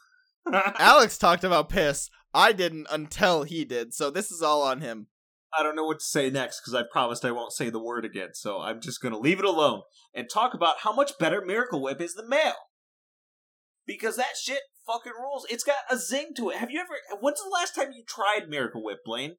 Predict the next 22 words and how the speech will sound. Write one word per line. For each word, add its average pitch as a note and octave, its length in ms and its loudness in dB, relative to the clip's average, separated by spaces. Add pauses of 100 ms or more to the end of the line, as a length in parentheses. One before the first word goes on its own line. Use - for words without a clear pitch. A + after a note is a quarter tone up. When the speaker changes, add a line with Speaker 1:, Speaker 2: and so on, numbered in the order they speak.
Speaker 2:
Years, D3+ 560 -6
because D3 240 -8
it's - 260 -8
trash. C3 880 -4 (1200)
Speaker 1:
I F3 80 -2
think C4 240 -8
you're, C#4 200 -8 (540)
you're F#3+ 220 -4
lying C4+ 320 0
to - 100 -6
yourself. - 320 -2
Your - 80 -20 (160)
taste F4 180 -6
buds G#3+ 200 0
are D#3+ 80 -2
lying A2+ 360 -6
to G2 80 -20
you. F2 220 -18
It G3+ 140 -2
is F3+ 320 -6 (160)
fucking C#3 440 -4 (260)
great. G#2 340 -8